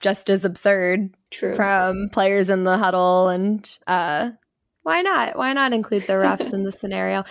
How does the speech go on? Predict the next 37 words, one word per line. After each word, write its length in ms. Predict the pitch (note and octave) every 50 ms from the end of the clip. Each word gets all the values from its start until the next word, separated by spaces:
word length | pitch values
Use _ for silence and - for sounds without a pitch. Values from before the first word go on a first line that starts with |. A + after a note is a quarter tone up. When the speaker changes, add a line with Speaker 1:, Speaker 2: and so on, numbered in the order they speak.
| - - - - -
Speaker 1:
And 120 | D4 D#4+ E4+
also 400 | - D4+ D#4 E4 - - F#4+ D#4+
just 220 | - D#4 - -
given, 460 | B3+ A#3+ A#3 B3 B3+ B3+ B3 A#3+ - -
I 120 | - G3+ G3+
mean, 600 | G3 F#3+ F#3+ F#3 F#3 F#3 F3+ F#3 G3 G3 G#3+ A3 _ _ _ _ _ _ _ _ _ _ _ _ _ _ _ _ _ _ _ _ _ _ _ _ _ _ _ _ _ _ _ _ _ _ _ _ -
the 140 | A#3 A3
officiating, 1200 | G#3+ G#3 - A3 G#3 - - F#3+ F3+ F3 E3+ E3+ E3 E3 D#3+ D#3 C#3 D#3 E3+ F3+ G3 G3 G3+ G3+ F#3+
the 100 | A3+ A3
bad 400 | G3 - F#3+ F#3+ F#3+ G3 G3 F#3+
calls 280 | G#3+ F#3+ F3 F3+ F#3
this 180 | G3+ G3+ F#3+ -
year 160 | G#3+ G#3+ G#3
have 200 | G#3 F#3+ F3+ E3+
been 280 | F3 F3 E3+ E3+ F3+ F#3+
so, 320 | - - F#3 F3+ F3+ F#3
so 240 | F3+ - F3 F3 F#3
bad 380 | F3 F3 E3+ F3+ F#3+ F#3+ F3 F#3+
that 260 | F#3 F3+ F3 - -
I 120 | G3 G3 F#3+
do 280 | - - F#3+ F#3 G3
just 260 | F3 G3 F#3 - -
want 540 | G3 F3+ F3 F3 F3+ F3+ F3+ F#3 F#3 - - _ _ _ -
it 200 | F#3+ E3+ - -
to 180 | - G3 - -
end 300 | G3 F#3+ F#3+ F#3 F#3 F#3+
and 120 | G3 F#3
I 80 | F#3+ F#3+
want 260 | F#3+ F#3 E3+ F3 F#3+
something 240 | G#3 G#3 G3 F#3+ F3+
positive 540 | - F3+ - F#3+ F#3 F#3 F#3 F3 F#3 F3+ F3
to 100 | G#3+ G#3
happen 420 | G3 F#3 - - - F#3 F3+ F#3+
from 140 | F#3+ - -
the 120 | D3 C#3 F#3
officiating 600 | - - - - - D#3 C3+ D3 - F#3 F#3+ G3
world. 380 | F3+ C#3+ G#2 A#2 G3 G#3 G#3